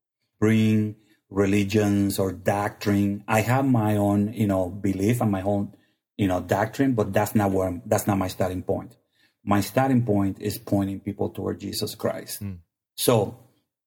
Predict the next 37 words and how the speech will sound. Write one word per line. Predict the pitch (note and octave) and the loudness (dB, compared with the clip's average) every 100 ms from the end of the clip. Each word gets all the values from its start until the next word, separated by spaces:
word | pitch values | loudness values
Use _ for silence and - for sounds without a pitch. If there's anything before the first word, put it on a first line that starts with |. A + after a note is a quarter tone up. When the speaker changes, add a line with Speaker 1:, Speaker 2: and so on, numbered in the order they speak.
| _ | _
Speaker 1:
when | A2+ A2+ D3+ | 0 2 4
people, | C#3+ E3+ E3 D#3 D3 C#3+ | 2 2 2 4 2 2
you | A#2 | 2
know, | G#2 | 0
for | F#2+ A2 | 2 0
example, | - A#2 A2 F#2+ - - _ | 2 2 2 0 -4 -16 _
you | A#2 | 0
know, | G#2 | 0
just, | G#2 G3 G3 - | 0 0 0 -2
you | |
know, | G#2 | 0
here's | F#2+ D3 B2+ | 2 0 4
some | A#2+ | 0
simple | - A2+ G#2+ | 2 0 2
things. | G2+ - - - - _ _ _ _ _ _ _ _ _ | -2 -4 -8 -14 -18 _ _ _ _ _ _ _ _ _
There | C#3+ E3 C#3+ F3+ | -2 0 2 2
are | |
a | |
lot | D#3+ | 2
of | D#3+ | 2
people | A#2+ A#2 A#2 A2 G#2+ | 2 2 4 4 2
that | G2+ G2 | 2 0
say, | - G2+ | 2 2
"Well, | G2 A2 A#2+ A2+ | 4 4 4 2
Ramon, | G#2+ G#2 G#2 G#2 G#2 | 2 2 2 2 2
you, | G2+ G2 - _ _ G#2 | 0 -4 -14 _ _ -6
you | G2 | -2
know, | F2+ F2+ | 0 0
I, | F2+ F#2+ G#2+ | 0 0 2
I | |
don't | G#2+ | 2
think | A2 A#2 G#2+ | 4 2 2
we | G#2 | 2
should | G#2+ F#2+ | 0 2
bring | G#2+ A2 | 2 2
religion | G#2 G#2 G2+ G#2 G2 A2 G2 | 2 2 2 2 2 2 2
here." | F#2 G2+ G2+ G2 G2 | 2 2 4 2 -2